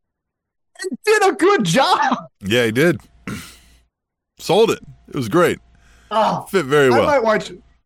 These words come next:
Speaker 1: I might watch it
Speaker 2: Yeah.
Speaker 1: three more times. It's Ben Mankiewicz. I watch this motherfucker every Saturday giving me the rundown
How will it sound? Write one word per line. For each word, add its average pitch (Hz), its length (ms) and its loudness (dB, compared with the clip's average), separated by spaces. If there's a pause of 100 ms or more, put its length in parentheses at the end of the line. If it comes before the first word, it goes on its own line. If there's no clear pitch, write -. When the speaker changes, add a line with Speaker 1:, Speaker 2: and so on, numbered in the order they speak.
Speaker 1:
I 311 80 2
might 277 180 2
watch 196 240 2
it 160 80 -4
Speaker 2:
Yeah. 160 60 -8
Speaker 1:
three 156 200 0
more 139 180 -2
times. 107 500 -6
It's - 460 0 (600)
Ben 240 220 -6
Mankiewicz. 147 580 -10 (240)
I 262 100 2
watch 254 260 0
this 214 200 0
motherfucker 190 720 0 (340)
every 247 420 2
Saturday 151 760 0 (300)
giving 226 380 2
me 247 180 2
the 233 140 2
rundown 131 760 0